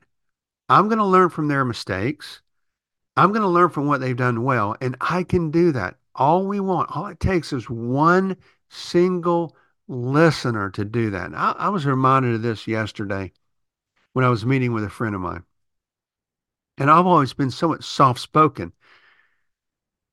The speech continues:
Now, those that are just meeting me in the past couple of years are going, "Wait, wait, hang on a second. Soft-spoken, what are you talking about?"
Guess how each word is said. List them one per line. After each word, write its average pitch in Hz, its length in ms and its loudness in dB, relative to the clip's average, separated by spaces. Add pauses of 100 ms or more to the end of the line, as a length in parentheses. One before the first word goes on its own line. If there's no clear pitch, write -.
(340)
Now, 131 120 0
those 180 380 6
that 202 100 4
are 165 100 2
just 151 300 -6
meeting 135 520 4
me 101 160 -4
in 107 60 -8
the 98 80 -8
past 139 400 -4
couple 110 260 -4
of 101 60 -2
years 107 340 -2
are 98 40 -8
going, 95 260 -6
"Wait, 135 200 0
wait, 123 220 -6
hang 123 240 -4
on 92 60 -4
a - 20 -14
second. - 300 -14
Soft-spoken, 160 920 0
what 143 120 -2
are 175 40 -4
you 160 60 -6
talking 170 500 -2
about?" 82 400 -8